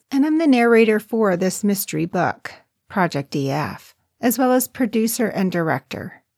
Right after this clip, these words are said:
You can find me at valeriemoss dot C A and check out my podcast, Valerie's Variety Podcast. The show is about eating, reading, and creating.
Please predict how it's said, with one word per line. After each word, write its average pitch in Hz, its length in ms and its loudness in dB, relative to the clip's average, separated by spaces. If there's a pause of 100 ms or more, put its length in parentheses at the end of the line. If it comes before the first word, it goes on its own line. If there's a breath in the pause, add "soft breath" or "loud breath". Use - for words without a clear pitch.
(220)
You 269 120 0
can 359 180 0
find 294 260 2
me 277 160 4
at 254 400 0 (220)
valeriemoss 190 1120 2
dot 156 240 0
C 165 240 -4
A - 240 -8 (300)
and 214 140 0
check 180 180 0
out 208 80 0
my 208 140 0
podcast, - 760 -6 (220)
Valerie's 240 640 2
Variety 180 500 2
Podcast. - 840 -8 (100)
The 247 100 0
show 285 380 4
is 254 240 2
about 214 320 2
eating, 233 560 2
reading, 175 600 -2
and 170 180 -2
creating. 151 720 -4